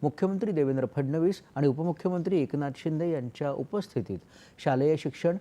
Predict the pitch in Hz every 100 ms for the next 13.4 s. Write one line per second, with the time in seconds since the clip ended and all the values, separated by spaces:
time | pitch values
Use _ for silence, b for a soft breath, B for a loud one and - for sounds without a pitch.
0 | B B 135 143 147 131 131 175 180 160
1 | - 170 160 143 127 139 147 113 92 -
2 | B - 131 120 139 127 - 131 160 160
3 | - 170 117 120 135 120 104 98 101 92
4 | - - B B B 123 120 120 135 120
5 | 139 147 - B - 143 151 147 143 117
6 | 135 160 147 135 151 170 170 175 143 180
7 | 196 190 175 160 214 190 165 143 143 131
8 | 151 160 - B B 139 135 147 139 113
9 | 110 160 180 131 95 - B B 127 127
10 | 165 147 143 147 156 123 113 139 135 151
11 | 165 - 127 143 170 160 127 120 92 -
12 | 117 123 123 - 190 160 101 113 123 104
13 | 92 101 85